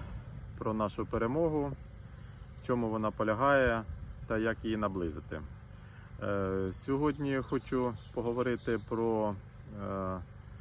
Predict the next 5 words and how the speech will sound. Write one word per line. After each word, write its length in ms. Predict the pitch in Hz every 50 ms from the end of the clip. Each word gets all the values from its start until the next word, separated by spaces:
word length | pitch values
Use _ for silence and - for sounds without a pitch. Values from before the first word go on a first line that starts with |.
| - - -
ситуацію, 760 | - - 110 - - 123 117 110 104 - - - 113 107 101
що 160 | - - 117
виникла 540 | 104 110 107 104 101 98 - 107 101 98 92
з 380 | 90 87 98 104 104 101 95 90 87 - - -
міністром 600 | 107 107 107 98 - - - 101 98 95 92